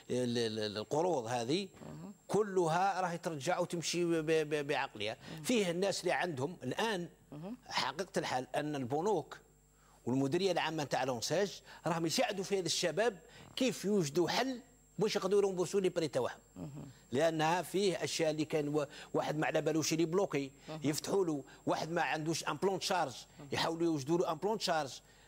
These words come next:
Speaker 1: ك-، كل هذه راح يساعد يديروا له ان اوتر ايشونسيي.
Speaker 2: مهم.
Speaker 1: يعني، ما بين البلوك ولونساج فيه، يعني، مجهودات كبيره باش يساعدوا هذا الشباب اللي راهم في، في، في صعوبات،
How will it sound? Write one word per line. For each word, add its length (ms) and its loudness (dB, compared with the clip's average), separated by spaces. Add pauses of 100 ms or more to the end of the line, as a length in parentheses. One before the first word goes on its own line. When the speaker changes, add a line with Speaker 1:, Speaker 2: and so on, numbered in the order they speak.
(120)
Speaker 1:
ك-، 80 -2
كل 320 0
هذه 460 2 (260)
راح 200 0
يساعد 360 0 (260)
يديروا 300 2
له 180 4
ان 80 0
اوتر 180 0
ايشونسيي. 640 2 (200)
Speaker 2:
مهم. 280 -8
Speaker 1:
يعني، 320 4
ما 140 4
بين 200 2
البلوك 480 0
ولونساج 600 0 (200)
فيه، 280 2
يعني، 560 2
مجهودات 500 2
كبيره 460 2 (280)
باش 160 -2
يساعدوا 380 2
هذا 60 2
الشباب 380 2
اللي 140 2
راهم 500 0 (260)
في، 340 2
في، 300 0
في 120 0
صعوبات، 580 0